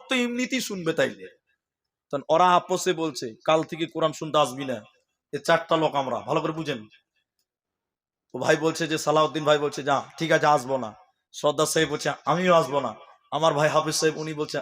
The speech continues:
"আমিও আসবো না, কালকে আর কেউ আসবো না কোরআন শুনতে, সবাই বাড়ি চলে যাও।" আর পরের দিন রাত যখন হয়ে গেছে আটটা বাজে, তখন আমার মনে মনে বলছে যে, "সালাউদ্দিন তো বলছিল যে আসবো না, সর্দারও বলছে যে আসবো না, হাফিজ সাহেবও বলেছে আসবো না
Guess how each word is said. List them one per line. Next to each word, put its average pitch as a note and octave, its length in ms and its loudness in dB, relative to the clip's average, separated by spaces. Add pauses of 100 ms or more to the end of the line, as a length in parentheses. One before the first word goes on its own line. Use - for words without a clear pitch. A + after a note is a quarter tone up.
(120)
"আমিও D#3 300 6
আসবো B2+ 300 0
না, G2+ 100 -10 (680)
কালকে D3+ 280 2
আর C#3 140 2
কেউ C#3+ 180 0
আসবো C3+ 300 0
না E3 100 0
কোরআন D3+ 260 -2
শুনতে, F3 380 2 (360)
সবাই D#3+ 240 -2
বাড়ি C#3+ 180 0
চলে B2 200 -8
যাও।" G2+ 160 -14 (680)
আর C3 60 -6 (160)
পরের D#3+ 340 4
দিন E3+ 160 -2
রাত D#3+ 320 4
যখন E3 260 0
হয়ে D#3+ 200 -2
গেছে D#3 240 -2
আটটা D3 420 0
বাজে, C3 280 -4 (680)
তখন B2+ 140 -10
আমার C#3 260 -2
মনে D3 200 -8
মনে D3 160 -8
বলছে C3 300 -10
যে, B2+ 100 -12
"সালাউদ্দিন C#3+ 600 -4
তো D#3+ 140 -8
বলছিল D#3+ 420 -8
যে D#3+ 80 -4
আসবো C3+ 340 0
না, F#3+ 160 -6 (580)
সর্দারও D3+ 500 0
বলছে G#3 280 -6
যে - 60 -12
আসবো G4 340 -8
না, A2 120 -18 (760)
হাফিজ G3+ 300 0
সাহেবও A#3 320 4
বলেছে C4 320 -4
আসবো E3 260 -4
না G#2 140 -14